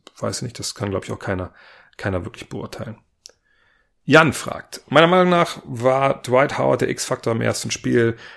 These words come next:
der Serie der Lakers gegen die Nuggets. Durch seinen aggressiven Einsatz hat er viele Fouls provoziert und die Nuggets-Stars früh in Foul-Trouble gebracht. So konnten Jokic und Murray keinen Einfluss auf das Spiel nehmen. Wie siehst du das?“ Das war gut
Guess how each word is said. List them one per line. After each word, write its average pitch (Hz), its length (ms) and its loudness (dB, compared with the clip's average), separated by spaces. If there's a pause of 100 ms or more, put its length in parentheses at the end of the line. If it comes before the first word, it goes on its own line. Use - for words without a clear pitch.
(140)
der 110 100 -2
Serie 107 360 0
der 101 120 0
Lakers 98 440 -2
gegen 101 320 -4
die 95 140 -6
Nuggets. 104 480 2
Durch - 120 -6
seinen 110 220 -4
aggressiven 107 600 -4
Einsatz 117 440 0
hat 110 80 -6
er 110 60 -6
viele 113 200 -4
Fouls 139 300 2
provoziert 107 520 0 (480)
und 104 120 -8
die 107 60 0
Nuggets-Stars 104 760 0
früh 120 180 2
in 98 100 0
Foul-Trouble 123 560 0
gebracht. 98 400 -2 (420)
So - 120 -8
konnten 123 240 0
Jokic 113 460 2
und 110 240 -4
Murray 104 240 2
keinen 104 240 -4
Einfluss 107 280 -6
auf 101 40 -10
das 110 100 -6
Spiel 107 280 0
nehmen. 101 400 -2
Wie 107 80 -2
siehst 98 240 -8
du - 40 -8
das?“ - 260 -12 (1040)
Das 156 220 0
war 120 100 8
gut 123 360 -2